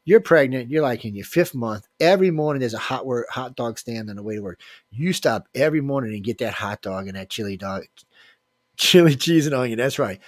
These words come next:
Every morning you feeding that poor baby chili cheese and onions, right?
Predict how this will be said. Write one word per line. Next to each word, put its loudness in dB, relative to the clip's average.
Every 4
morning 0
you -2
feeding -2
that -2
poor 0
baby -2
chili -2
cheese -6
and -12
onions, -16
right? -12